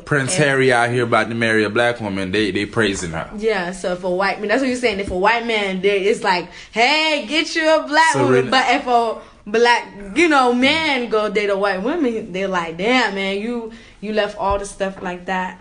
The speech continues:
Speaker 2: So he was like, you know, it's kind of
Speaker 1: Yeah, I mean,
Speaker 2: <laughs> colorist or something like
Speaker 1: like,
Speaker 2: that.
Speaker 1: I feel like it's a bas-, it's a, a double standard, but so is life. So, you know, niggas, you,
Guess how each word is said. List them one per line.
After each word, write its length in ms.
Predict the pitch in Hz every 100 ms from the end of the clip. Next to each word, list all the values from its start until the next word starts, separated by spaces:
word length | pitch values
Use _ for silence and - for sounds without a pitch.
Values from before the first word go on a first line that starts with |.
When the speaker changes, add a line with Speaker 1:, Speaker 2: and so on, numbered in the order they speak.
| -
Speaker 2:
So 380 | - 175 165 160
he 140 | - 202
was 160 | 185 180
like, 320 | 175 - -
you 100 | 185
know, 400 | 175 170 165 165 -
it's 160 | 175
kind 360 | - 180 175 170
of 600 | 165 165 160 156 - - - - - - - - - -
Speaker 1:
Yeah, 260 | - 123 87 - -
I 100 | 127
mean, 320 | 262 247 240
Speaker 2:
<laughs> 140 | - -
colorist 680 | 240 240 240 247 247 269 240
or 100 | 247
something 380 | 247 254 247
like 140 | 233 233
Speaker 1:
like, 200 | - -
Speaker 2:
that. 180 | 131 117
Speaker 1:
I 80 | 139
feel 160 | 147
like 160 | 123 117
it's 180 | 120 117
a 60 |
bas-, 460 | 95 98 101 101 -
it's 240 | 110 -
a, 300 | 110 95 95
a 40 | 92
double 320 | 87 98 95
standard, 480 | - 92 90 90 90
but 220 | 85 - - -
so 280 | - 117
is 120 | 101 87
life. 320 | 80 76 -
So, 300 | - 90 85 - - - - - - - - -
you 100 | 87
know, 100 | 69
niggas, 420 | 69 87 101 95
you, 160 | 95 73